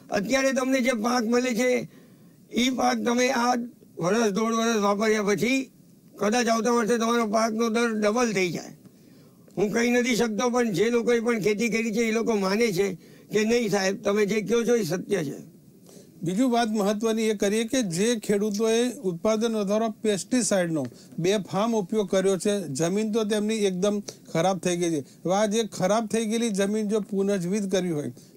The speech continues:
Speaker 2: તો આપનું જે liquid ખાતર છે કેટલું ઉપયોગી રહેશે?
Speaker 1: હા, અમારું liquid ખાતર કેવી રીતના કામ કરે એ કહી દો ભાઈ તમને.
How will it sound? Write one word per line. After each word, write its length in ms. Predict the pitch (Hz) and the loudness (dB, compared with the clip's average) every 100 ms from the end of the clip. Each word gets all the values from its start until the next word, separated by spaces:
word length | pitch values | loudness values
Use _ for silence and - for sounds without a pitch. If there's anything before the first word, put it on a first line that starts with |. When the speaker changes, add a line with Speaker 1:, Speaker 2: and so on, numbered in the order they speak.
| - | -2
Speaker 2:
તો 60 | |
આપનું 260 | 165 185 202 | -2 0 0
જે 120 | 208 | 0
liquid 440 | 196 180 214 208 175 | 0 -2 -2 -2 -2
ખાતર 380 | 175 165 202 | -2 0 0
છે 160 | 190 240 | 0 -2
કેટલું 320 | 233 220 233 | -2 -2 -2
ઉપયોગી 280 | 202 202 185 | -2 -2 0
રહેશે? 340 | 165 135 - 131 - 185 | -2 -4 -6 -14 -8 -2
Speaker 1:
હા, 260 | 233 143 - | 0 -2 -4
અમારું 400 | 180 226 269 277 | -2 2 2 2
liquid 340 | 240 214 277 233 | 0 0 0 2
ખાતર 320 | 240 226 247 | 0 0 0
કેવી 180 | 240 247 | 0 0
રીતના 280 | 240 240 220 | 0 0 0
કામ 280 | 226 233 | 0 0
કરે 160 | 226 226 | 0 0
એ 80 | 208 | 0
કહી 140 | 214 | 0
દો 160 | 226 185 | 2 0
ભાઈ 200 | 156 - | 0 -2
તમને. 340 | 180 170 190 | -2 -2 -4